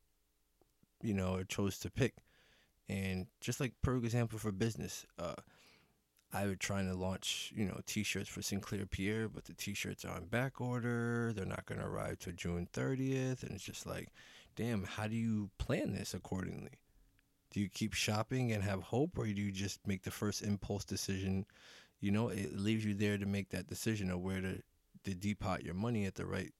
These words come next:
you know, at the right s-, at the right time or the right, the right distributor. At the same time, it's like, why am I trying to rush things to satisfy other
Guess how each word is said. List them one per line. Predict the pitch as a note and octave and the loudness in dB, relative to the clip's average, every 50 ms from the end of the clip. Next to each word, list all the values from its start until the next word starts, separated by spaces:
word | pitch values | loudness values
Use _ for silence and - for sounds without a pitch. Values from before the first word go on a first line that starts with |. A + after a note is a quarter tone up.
| _ _ _ _ _ _ - - | _ _ _ _ _ _ -16 -8
you | B2+ A2+ G#2 | -2 0 2
know, | F#2+ F#2 F#2 | 2 2 2
at | F#2 F#2 - | 0 -2 -2
the | F#2 | -4
right | F#2 G2 G2+ | -2 -2 -4
s-, | G2+ - - - _ _ - _ | -4 -6 -8 -10 _ _ -10 _
at | - - | -10 -6
the | - - | -4 -4
right | G2 G2 F#2+ - | -2 -2 -2 -4
time | - - A2+ A2 A2+ G#2+ G2 | -2 -2 0 2 2 2 2
or | F#2+ F#2+ | 2 0
the | F#2+ F#2+ | -2 -2
right, | F#2+ G2 F#2+ F#2+ G2 - - - - - - - - _ _ _ _ _ _ _ _ _ _ _ _ _ _ - | 0 2 2 2 0 -2 -8 -18 -20 -20 -20 -20 -20 _ _ _ _ _ _ _ _ _ _ _ _ _ _ -2
the | - F#2+ | 0 0
right | F#2 F2+ E2+ F2 - - | 0 0 -2 -4 -6 -4
distributor. | - F2+ - - F#2 F2+ F2 F#2 D#2+ - - - - _ _ _ _ | -4 -4 -2 -2 -4 -2 -2 -2 -2 -2 -8 -12 -20 _ _ _ _
At | A2+ - | -10 -8
the | G#2 G2+ | -6 -4
same | - G2 F#2+ F#2+ - | -2 0 0 0 0
time, | - - B2+ C3 B2+ A#2+ A#2 A#2 - - - - | 0 0 0 2 2 2 0 -2 -4 -8 -16 -14
it's | - - - - | -10 -8 -4 -2
like, | G#2 G2 F#2+ - - - - - _ _ _ _ _ _ _ _ _ | -2 -2 -2 -4 -8 -14 -20 -20 _ _ _ _ _ _ _ _ _
why | - G#2 A2+ | -6 -4 -2
am | C3 C3+ | -2 -2
I | B2+ A#2 | -2 -2
trying | - - - A#2+ A2+ A2 F#2+ | -2 -2 0 2 2 2 2
to | G2 F#2 | 0 -2
rush | E2+ G2 B2 C#3 B2+ - | -2 -2 -2 -2 -2 -4
things | - - F2 G2 F#2+ - | -4 -2 0 0 -2 -2
to | - - G2+ | -4 -6 -4
satisfy | - - G#2+ G#2 G#2+ A2 G#2+ - - G#2+ G2 | -2 -2 -2 0 0 -2 -4 -4 -4 -4 -2
other | F#2+ F#2+ F#2 | -2 -4 -4